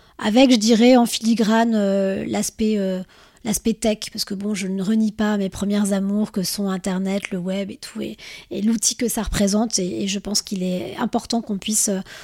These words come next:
euh, s'immiscer aussi sur ces, sur ces terrains-là, euh,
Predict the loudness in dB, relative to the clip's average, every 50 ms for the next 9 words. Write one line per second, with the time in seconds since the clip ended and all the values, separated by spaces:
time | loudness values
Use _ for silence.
0 | -20 -14 -10 -8 -6 -4 -4 -4 -2 0 0 2 4 6 6 6 4 2 2 2
1 | 4 4 2 0 0 -2 -2 -4 -4 -4 -4 -4 -2 -2 -2 -2 -4 -6 -6 -6
2 | -6 -6 -4 -4 -6 -4 -4 -4 -4 -4 -4 -4 -6 -6 -6 -8